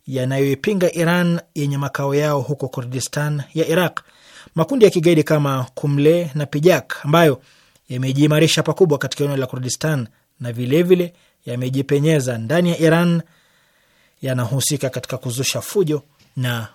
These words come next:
machafuko hapa nchini. Kwa mujibu wa baadhi ya ripoti, katika machafuko yaliyotokea katika siku za karibuni hapa nchini Iran, magenge hayo ya kigaidi yenye makao yao Kurdistan ya Iraq yalihamasisha wafuasi wao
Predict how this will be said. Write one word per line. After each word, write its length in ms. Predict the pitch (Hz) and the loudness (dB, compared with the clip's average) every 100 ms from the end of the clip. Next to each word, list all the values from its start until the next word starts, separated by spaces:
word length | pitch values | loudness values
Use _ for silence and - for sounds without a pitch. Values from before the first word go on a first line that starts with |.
| - | -14
machafuko 640 | 117 127 - 135 - 123 | -10 -8 -8 -8 -8 -10
hapa 300 | - - - | -8 -10 -10
nchini. 340 | 117 - 135 - _ _ _ _ _ | -4 -2 -2 -6 _ _ _ _ _
Kwa 120 | - | -2
mujibu 240 | 170 220 247 | 0 2 4
wa 60 | |
baadhi 200 | 202 190 | 4 4
ya 60 | 160 | 4
ripoti, 460 | 151 185 185 143 123 _ - | 4 2 -2 -2 -6 _ -12
katika 220 | 131 147 | -8 -6
machafuko 480 | 139 147 - 190 170 | -4 -6 -2 -2 0
yaliyotokea 400 | 147 - 185 160 | -2 -4 -4 -6
katika 260 | 143 - | -6 -8
siku 300 | 131 156 147 | -6 -6 -6
za 180 | 131 127 | -4 -4
karibuni 400 | 123 127 131 139 | -6 -6 -2 -2
hapa 220 | 135 147 | -2 -4
nchini 220 | 143 151 151 | -4 -4 -4
Iran, 360 | 156 165 120 - _ | -2 -2 -2 -10 _
magenge 400 | 127 131 135 135 | -8 -6 -4 -4
hayo 340 | 127 156 156 151 | -2 0 2 2
ya 60 | |
kigaidi 520 | 135 139 147 180 170 170 - - _ - | 0 -2 4 6 4 2 -18 -20 _ -6
yenye 260 | 135 131 135 | -4 -2 -2
makao 360 | 131 - 131 | -4 -4 -2
yao 220 | 131 147 135 | 0 0 -2
Kurdistan 600 | 139 131 127 - 143 131 | -4 -6 -6 -6 -6 -6
ya 100 | - | -6
Iraq 340 | 139 160 - - _ _ _ _ - | -4 -4 -6 -18 _ _ _ _ -12
yalihamasisha 800 | 131 127 113 127 131 - 190 - | -6 -4 -4 -4 -4 -2 -2 -2
wafuasi 500 | 160 135 165 156 - | -4 -4 -4 -4 -2
wao 420 | 165 170 165 165 | 0 2 0 -4